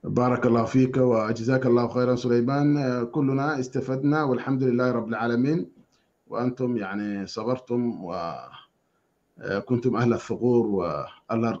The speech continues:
أهل الرباط فترة، وأسأل الله سبحانه وتعالى أن يبارك أعمارنا. الدنيا تجري والأعمار تنقضي،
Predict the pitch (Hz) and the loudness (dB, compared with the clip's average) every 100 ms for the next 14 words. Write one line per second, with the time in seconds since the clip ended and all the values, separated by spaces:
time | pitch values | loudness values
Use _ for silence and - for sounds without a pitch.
0 | - 120 107 113 135 - - 120 110 101 | -2 0 2 2 0 -2 -6 -8 -6 -4
1 | 120 - _ _ _ - _ _ 113 113 | -6 -8 _ _ _ -20 _ _ -4 -4
2 | 120 113 117 113 110 104 113 110 104 101 | 0 0 0 -2 -6 -6 -4 -4 -4 -4
3 | 113 110 107 107 110 117 92 92 107 120 | -4 -4 -4 -4 -4 -4 -6 -4 -2 0
4 | 120 127 - _ _ 92 98 120 123 117 | 0 -2 -8 _ _ -14 -4 2 4 4
5 | 107 - 117 117 120 120 104 95 85 98 | 2 -4 0 2 2 2 0 -4 -4 -6
6 | 95 113 120 113 - 107 113 117 120 | -2 0 2 0 -4 -8 -4 0 -2